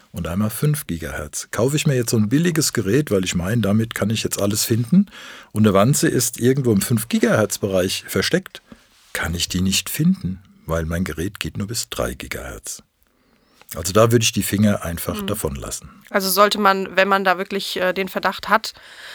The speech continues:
Speaker 2: sei es jetzt Firmen oder privat, sollte man dann schon dementsprechend auf professionelle Firmen zurückgreifen, um da, ich sag mal, ein sicheres Ergebnis zu haben.
Speaker 1: Ja, bei privat als auch bei Firmen geht's ja auch in dem Fall um Spionage, um viel, viel Geld.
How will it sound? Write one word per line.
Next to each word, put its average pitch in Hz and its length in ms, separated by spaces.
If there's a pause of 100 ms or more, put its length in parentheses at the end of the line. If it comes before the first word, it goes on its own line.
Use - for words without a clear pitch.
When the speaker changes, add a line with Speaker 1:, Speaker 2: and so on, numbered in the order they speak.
(140)
Speaker 2:
sei 208 160
es 214 100
jetzt - 220
Firmen 214 320
oder 196 160
privat, 180 640
sollte 190 260
man 190 160
dann 185 260
schon 185 280
dementsprechend 190 680
auf 175 300
professionelle 190 580
Firmen 190 300
zurückgreifen, 175 720 (220)
um 190 160
da, 170 260 (240)
ich - 80
sag 190 120
mal, 185 180
ein 208 180
sicheres 202 340
Ergebnis 185 420
zu 180 140
haben. 165 320 (300)
Speaker 1:
Ja, 104 240
bei 80 180
privat 80 520
als 101 180
auch 92 80
bei 82 140
Firmen 110 440
geht's 101 220
ja 110 120
auch - 380
in 90 260
dem 90 200
Fall 101 240
um 87 140
Spionage, 87 540
um 87 120
viel, 113 200
viel 101 200
Geld. 98 400